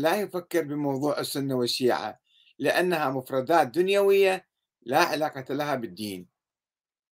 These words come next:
عين الله رايز يجيب الأخ جواد، يقول له: "اتبع القرآن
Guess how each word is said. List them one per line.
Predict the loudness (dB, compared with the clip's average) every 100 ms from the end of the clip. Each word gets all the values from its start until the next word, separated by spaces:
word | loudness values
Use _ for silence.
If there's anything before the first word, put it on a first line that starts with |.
| _ _ _ _ _ _ _ _ _ _ _ 0
عين | 4 4 4
الله | 4 4 4 0 -2
رايز | 6 8 6 2 -8 _ _ _ _ _ _ _ _ _ _ _
يجيب | -6 -4 0 2
الأخ | 2 0 -4
جواد، | 0 2 2 -2
يقول | -4 0 4
له: | 4 4
"اتبع | 2 0 2 2
القرآن | 2 2 4 2 2 -4